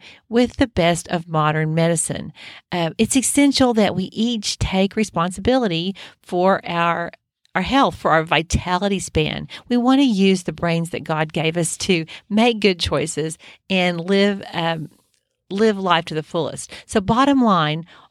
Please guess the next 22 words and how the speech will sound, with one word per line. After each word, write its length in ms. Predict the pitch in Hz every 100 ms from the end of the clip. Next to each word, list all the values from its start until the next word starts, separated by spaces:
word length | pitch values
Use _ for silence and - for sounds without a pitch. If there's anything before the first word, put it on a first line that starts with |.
| _
oil 360 | 190 208 226 226
pulling 440 | - 190 165 170
has 140 | 170 175
been 220 | 190 180
done 260 | 160 147
for 160 | 156 -
thousands 720 | 139 - 151 170 190 233 226
of 200 | 254 226
years 540 | 196 170 151 139 151 - - -
with 160 | 175
major 760 | 175 175 175 185 208 190 202 185
benefits, 960 | 165 - 170 180 165 - - - - - - - -
but 160 | 196
not 420 | 190 196 208 226 - _
all 420 | 160 170 170 170 -
of 240 | 170 165 165
the 120 | 175
claims 580 | - 147 151 151 156 - _ -
are 300 | 135 139 143
valid. 640 | 143 131 139 156 - - - _ - - -
So 160 | 233
first, 480 | 202 302 269 190 -